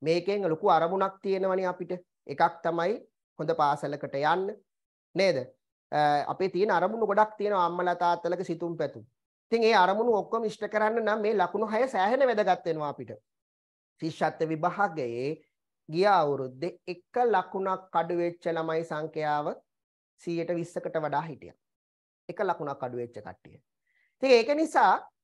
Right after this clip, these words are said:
අ, ඔයාලට මේ ලකුණ පැනලා තමන්ගේ ජයග්‍රහණයට යන්න උදව් කරන්න තමයි පුතේ මේ ධනුෂ්ක සර්ගේ පාඨමාලාවේ අරමුණ වෙන්නේ.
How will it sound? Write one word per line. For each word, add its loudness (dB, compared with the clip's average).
අ, -2
ඔයාලට 4
මේ -2
ලකුණ -2
පැනලා 0
තමන්ගේ 0
ජයග්‍රහණයට -2
යන්න 2
උදව් 4
කරන්න -4
තමයි -4
පුතේ -4
මේ 0
ධනුෂ්ක -2
සර්ගේ -2
පාඨමාලාවේ -2
අරමුණ -4
වෙන්නේ. -10